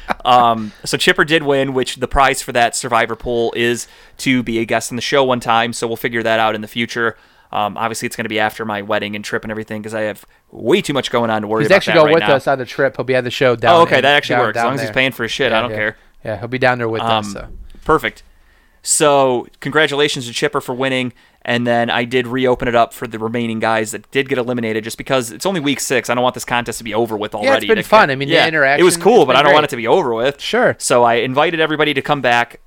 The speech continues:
Speaker 1: Um, and once we get our logo and shit situation figured out.
Speaker 2: Any update?
Speaker 1: Uh, not yet. So
Speaker 2: Okay.
Speaker 1: we'll get some merch made and eventually, and then we'll get whoever wins the second go round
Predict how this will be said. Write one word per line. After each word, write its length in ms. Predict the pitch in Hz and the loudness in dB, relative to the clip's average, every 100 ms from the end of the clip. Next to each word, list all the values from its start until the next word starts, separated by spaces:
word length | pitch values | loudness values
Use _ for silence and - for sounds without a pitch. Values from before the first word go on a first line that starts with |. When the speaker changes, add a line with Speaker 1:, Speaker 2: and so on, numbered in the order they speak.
| - | -4
Speaker 1:
Um, 440 | 120 113 107 110 - _ _ _ _ _ - - | 0 0 -2 -6 -14 _ _ _ _ _ -12 -4
and 200 | 120 110 | -2 0
once 220 | 139 - | -2 -2
we 80 | 147 | 0
get 120 | 143 | 2
our 100 | 131 | 2
logo 440 | 127 127 123 117 | 2 0 2 2
and 160 | 117 107 | 2 -2
shit 300 | - 131 - | -4 -4 -4
situation 720 | - - 131 - 123 120 120 | -8 -10 -8 -4 -2 -2 -4
figured 280 | - 120 117 | -8 -6 -2
out. 220 | 117 117 | 0 0
Speaker 2:
Any 120 | 139 | 0
update? 300 | 131 123 190 - - - - | -2 -2 -6 -10 -20 -20 -8
Speaker 1:
Uh, 340 | 113 113 104 98 | -2 0 0 -2
not 220 | 131 113 | -2 0
yet. 220 | 117 - _ - | -2 -4 _ -6
So 60 | |
Speaker 2:
Okay. 60 | 127 | -4
Speaker 1:
we'll 100 | 127 | -2
get 120 | 139 | -2
some 100 | 135 | -2
merch 260 | 127 131 - | 0 0 0
made 300 | 127 117 110 _ _ _ - | 0 0 -4 _ _ _ -6
and 480 | 127 120 110 104 - | -2 -2 -2 -6 -8
eventually, 600 | 117 120 - 113 110 107 _ _ | -4 -4 -4 -4 -4 -6 _ _
and 100 | 120 | -8
then 140 | 120 110 | -6 -4
we'll 80 | 113 | -4
get 240 | 117 _ - | -6 _ -2
whoever 240 | 139 135 | 0 0
wins 240 | 127 127 113 | -2 -4 -6
the 80 | |
second 380 | 113 - - 92 | -6 -6 -6 -6
go 140 | 117 110 | -4 -2
round 360 | 110 104 110 | -2 -2 -6